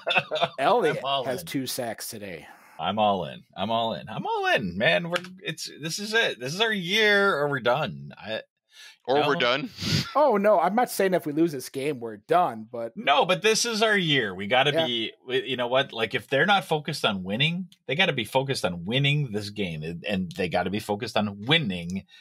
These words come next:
Speaker 2: the next
Speaker 3: Yeah,
Speaker 2: game.
Speaker 3: you don't want them to have the attitude of, you know,
Speaker 2: It doesn't matter. Yeah, 'cause it does matter.
Speaker 3: 'cause it's not conference, and we
Speaker 2: Right.
Speaker 3: need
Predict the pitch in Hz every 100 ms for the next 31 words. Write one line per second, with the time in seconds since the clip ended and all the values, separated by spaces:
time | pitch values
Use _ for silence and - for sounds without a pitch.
0 | _ - 135 143 135 185 202 190 185 226
1 | 262 175 165 170 160 131 117 123 101 101
2 | 101 98 98 95 90 85 _ _ _ 98
3 | 90 85 78 _ _ 117 101 113 113 98
4 | 87 92 127 160 143 156 117 - 113 110
5 | 104 - 107 104 98 82 67 62 - 127
6 | 135 127 123 127 - 127 110 104 110 104
7 | 104 - 98 98 120 113 -